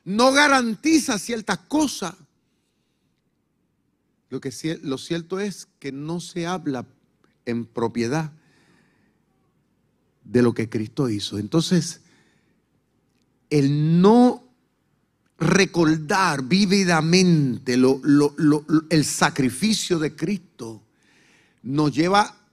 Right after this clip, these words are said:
a que lamentablemente nosotros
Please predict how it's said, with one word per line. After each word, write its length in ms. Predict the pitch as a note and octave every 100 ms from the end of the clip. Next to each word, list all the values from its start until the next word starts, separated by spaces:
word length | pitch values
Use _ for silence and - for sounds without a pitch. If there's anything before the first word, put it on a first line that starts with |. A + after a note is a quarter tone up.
| _ _ _ _ _ _ _ -
a 160 | D#3 D#3
que 320 | D3+ D3 -
lamentablemente 1120 | D3 D3 D3 C#3+ C3 D#3 E3 F3+ G#3+ G#3 F3 D3+
nosotros 560 | C3+ - D#3+ G3 F#3+